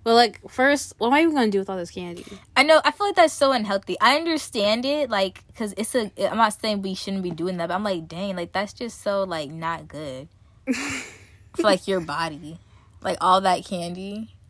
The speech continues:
Speaker 1: Mm-hmm. Is, yeah, and, you know, I don't even, when I had candy like that, when I was doing trick-or-treating, I didn't even eat the candy.
Speaker 2: I know.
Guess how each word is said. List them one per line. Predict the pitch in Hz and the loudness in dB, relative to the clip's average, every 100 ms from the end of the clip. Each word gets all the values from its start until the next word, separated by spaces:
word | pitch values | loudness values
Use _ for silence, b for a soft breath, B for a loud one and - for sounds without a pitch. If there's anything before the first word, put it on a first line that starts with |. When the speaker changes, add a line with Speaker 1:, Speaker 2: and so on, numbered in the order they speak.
| _ - | _ -10
Speaker 1:
Mm-hmm. | 208 196 180 185 175 180 190 202 _ - | -4 -2 -2 -6 -6 -6 -8 -10 _ -4
Is, | 214 233 165 | -2 -2 -4
yeah, | 190 180 170 160 - | -4 -2 -4 -6 -8
and, | 196 190 190 190 | -4 -2 -2 -4
you | 190 | -4
know, | 196 190 190 190 185 _ _ _ _ | -4 -4 -4 -8 -12 _ _ _ _
I | 202 | -4
don't | 247 294 - | -2 -2 -2
even, | 247 247 202 202 | -4 -4 -4 -4
when | 220 | -4
I | 220 | -4
had | 180 180 190 202 | -6 -8 -10 -12
candy | - 220 220 226 | -10 -10 -10 -10
like | 226 220 | -12 -12
that, | 233 226 226 240 | -10 -10 -10 -12
when | 247 196 | -8 -4
I | 185 | -4
was | 165 160 175 185 | -4 -6 -8 -8
doing | 214 214 | -8 -8
trick-or-treating, | 208 220 220 240 233 240 240 247 _ b b b b b b | -8 -10 -12 -12 -12 -10 -10 -12 _ b b b b b b
I | 214 | 0
didn't | 226 247 | 2 2
even | 185 | 0
eat | 202 | -4
the | 214 | -6
candy. | 202 180 160 160 - 170 180 | -6 -6 -6 -10 -14 -14 -8
Speaker 2:
I | 190 | -6
know. | 175 165 160 160 165 | -6 -8 -10 -10 -14